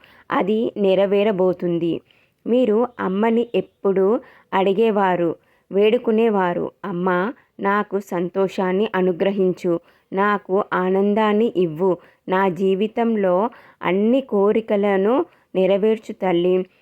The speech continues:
నేను చాలా చిన్న చిన్న కోరికలనే కోరుకుంటున్నాను, వాటిని నువ్వు తప్ప ఇంకెవరూ నాకు నెరవేర్చలేరమ్మా" అని కోరుకునేవారు.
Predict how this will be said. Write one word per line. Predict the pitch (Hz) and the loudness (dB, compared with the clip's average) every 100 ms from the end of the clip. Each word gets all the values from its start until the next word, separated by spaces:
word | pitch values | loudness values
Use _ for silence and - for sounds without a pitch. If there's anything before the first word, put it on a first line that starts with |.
| _ | _
నేను | 190 196 208 | -2 2 2
చాలా | 214 220 185 190 214 | 0 -2 0 0 -2
చిన్న | 226 202 196 | -2 -2 -2
చిన్న | 214 220 214 | -2 -2 -2
కోరికలనే | 226 196 196 196 185 190 214 | -2 -2 0 0 -2 0 -2
కోరుకుంటున్నాను, | 240 190 190 196 202 185 196 185 180 175 180 175 - - _ - | -2 -2 0 0 0 -2 -2 -4 -2 -2 0 -2 -6 -20 _ -6
వాటిని | 202 190 202 196 202 220 | -2 0 0 0 2 2
నువ్వు | 190 175 226 | 2 0 -2
తప్ప | 214 196 - | -2 -4 -2
ఇంకెవరూ | 196 214 196 226 190 170 180 214 | -2 0 0 0 -2 0 2 2
నాకు | 220 185 180 240 | 0 0 -2 0
నెరవేర్చలేరమ్మా" | 254 180 180 185 185 214 202 202 180 175 180 180 175 - - - | 2 0 0 -2 -2 -2 0 0 -2 -2 -2 -2 -6 -14 -20 -4
అని | 190 202 | 0 0
కోరుకునేవారు. | 220 214 196 214 214 196 214 202 180 175 170 | 0 0 2 2 0 0 2 2 0 2 0